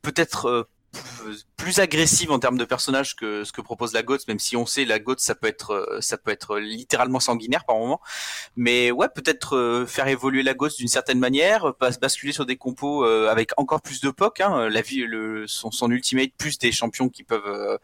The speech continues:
qui peuvent envoyer, euh, des projectiles à tout va, euh, c-, ça peut être intéressant. C'est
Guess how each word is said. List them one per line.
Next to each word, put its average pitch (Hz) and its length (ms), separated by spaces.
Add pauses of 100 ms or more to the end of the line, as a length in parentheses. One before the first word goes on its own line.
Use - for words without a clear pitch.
(500)
qui - 120
peuvent 117 180
envoyer, 117 580
euh, 101 280
des 107 100
projectiles 117 600 (120)
à 104 80
tout - 160
va, 123 280
euh, 101 180
c-, - 180
ça - 160
peut - 120
être - 120
intéressant. 147 480
C'est 117 320